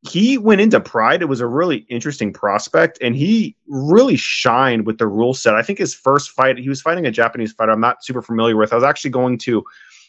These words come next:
recommend that fight because he looked great in it, and he finished the fight with a beautiful fucking soccer kick. It just looked like this rule set really kind of gravitated towards, you know, his fight style of being a striker. Hayato Sakurai was one of these guys that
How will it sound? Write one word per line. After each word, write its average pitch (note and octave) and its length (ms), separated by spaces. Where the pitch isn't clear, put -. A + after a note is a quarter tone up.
recommend C3+ 440
that A#2+ 240
fight D#3 220
because A#2+ 300
he C#3 120
looked D#3+ 260
great A2+ 320
in D3+ 80
it, E3 180
and B2+ 80
he C3 80
finished C#3+ 400
the A2+ 80
fight B2+ 260
with A#2 140
a F#2+ 40
beautiful C3+ 520
fucking C#3 340
soccer A2 460
kick. D3+ 340
It D#3 80
just D#3+ 240
looked D#3+ 160
like C#3 160
this C#3 160
rule C#3 180
set B2+ 260
really C3+ 540
kind B2 240
of G#2 260
gravitated A#2+ 680
towards, G#2 360
you B2+ 100
know, G2+ 100
his A#2 200
fight A2+ 220
style G2 260
of G2 80
being G#2 140
a F2+ 60
striker. G#2+ 560
Hayato G3+ 360
Sakurai D#3 680
was C#3 200
one B2 160
of C3+ 80
these A#2+ 220
guys A2+ 540
that G2+ 280